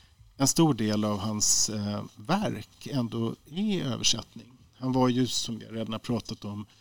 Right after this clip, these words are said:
eh, eh, väldigt språkbegåvad, lärde sig mycket. Han,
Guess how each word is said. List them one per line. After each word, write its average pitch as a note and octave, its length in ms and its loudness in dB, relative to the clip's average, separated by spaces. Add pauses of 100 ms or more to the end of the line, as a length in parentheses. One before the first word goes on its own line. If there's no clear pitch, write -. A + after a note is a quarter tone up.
(800)
eh, G#2+ 240 2
eh, G#2+ 580 -2
väldigt A2 300 2
språkbegåvad, D3+ 1000 6
lärde C#3 220 4
sig - 140 2
mycket. B2+ 180 -2
Han, B2+ 200 2